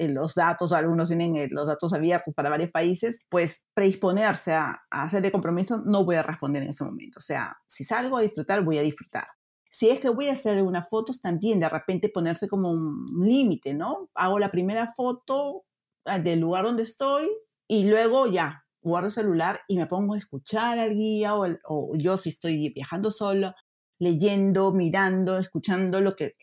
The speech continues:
el lugar me ofrece. Otro tema que yo justo estaba practicando estos días es que le digo a mi equipo de trabajo,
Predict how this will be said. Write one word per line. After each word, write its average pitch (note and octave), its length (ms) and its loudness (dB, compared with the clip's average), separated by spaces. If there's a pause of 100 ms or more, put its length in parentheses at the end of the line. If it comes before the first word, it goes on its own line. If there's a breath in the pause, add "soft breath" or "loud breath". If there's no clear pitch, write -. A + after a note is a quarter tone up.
el D3+ 320 -4
lugar E3+ 340 0
me E3+ 120 0
ofrece. - 560 -8 (140)
Otro B3+ 520 -2
tema A3+ 500 2
que D#3+ 200 0
yo F#3+ 360 0
justo C#4 300 -2
estaba G#3+ 380 0
practicando F3+ 800 0
estos F#3 320 -4
días F#3 400 -2
es F3+ 260 -4
que F#3+ 180 -2
le F3 100 0
digo E3 260 0
a F#3+ 40 0
mi F3+ 120 0
equipo D#3+ 320 -4
de F3 80 -2
trabajo, C3 640 -8